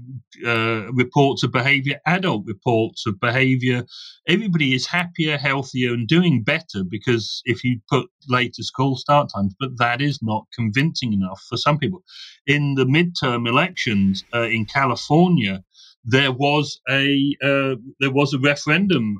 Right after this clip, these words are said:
item on putting the school start times later, which was passed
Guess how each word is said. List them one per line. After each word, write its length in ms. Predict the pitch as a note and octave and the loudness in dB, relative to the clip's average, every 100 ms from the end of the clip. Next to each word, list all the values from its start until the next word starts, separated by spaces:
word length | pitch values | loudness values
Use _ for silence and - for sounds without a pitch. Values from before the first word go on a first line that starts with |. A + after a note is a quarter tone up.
| A#2 | -2
item 460 | A2+ - A2 A#2+ C3 | -2 -2 -4 -6 0
on 320 | B2+ C#3 C3+ | 2 2 0
putting 360 | C#3+ C#3+ C#3+ C#3 | 0 0 0 -2
the 80 | C#3 | -6
school 540 | - - D#3+ D3+ D3 | -10 -8 0 2 2
start 460 | - - D#3 D#3 - | -2 -4 2 2 2
times 260 | - E3 D3+ | 0 0 2
later, 320 | F3+ A3+ - | 0 0 -2
which 220 | G#2+ B2+ - | -4 -4 -4
was 160 | C#3+ - - | -6 -6 -2
passed 300 | F#3 G3 - | 0 0 -2